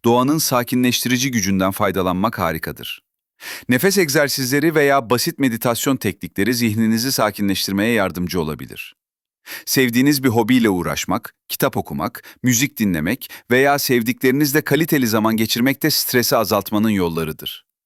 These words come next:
Unutmayın, mutlu ve dingin bir zihin, sağlıklı ve güçlü bir vücudun anahtarıdır. Özetle kaslarımızı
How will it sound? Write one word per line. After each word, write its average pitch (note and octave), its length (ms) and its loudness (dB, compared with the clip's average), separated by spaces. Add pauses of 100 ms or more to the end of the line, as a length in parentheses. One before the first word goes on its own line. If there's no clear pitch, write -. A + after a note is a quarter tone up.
(120)
Unutmayın, C3+ 500 0 (420)
mutlu C#3 520 0 (240)
ve B2 180 2
dingin B2 440 2
bir G#2+ 100 2
zihin, F#2+ 480 -4 (240)
sağlıklı A#2 720 2 (200)
ve B2+ 60 2
güçlü A#2+ 420 -2
bir G#2+ 160 0
vücudun G2+ 420 -2
anahtarıdır. D#2+ 760 -6 (340)
Özetle F3 360 2
kaslarımızı G#2+ 840 -2